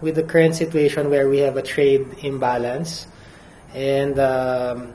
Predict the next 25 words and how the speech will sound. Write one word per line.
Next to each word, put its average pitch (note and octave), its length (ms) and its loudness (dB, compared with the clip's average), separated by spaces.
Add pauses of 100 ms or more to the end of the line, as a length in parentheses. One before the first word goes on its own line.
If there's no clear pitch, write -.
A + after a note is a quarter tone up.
it D3 160 -8
will D#3+ 120 4
help E3+ 360 0
us C3+ 260 0
in C#3+ 180 -6
bringing D3 280 0
in C#3+ 100 -2
more B2+ 300 -2
goods, B2 460 -6 (320)
introducing D3 560 -2
more D3 280 0
of C#3+ 160 -4
our C3 280 -4
quality B2+ 420 -4
goods A#2 300 -10
to C#3+ 120 -6
the C3 120 -4
China A#2 340 -8
market. A2 400 -12 (520)
Actually, A3 340 0
we F#3 540 2
have E3 240 4
a D3 60 4
lot C#3+ 480 4
of C3 220 -2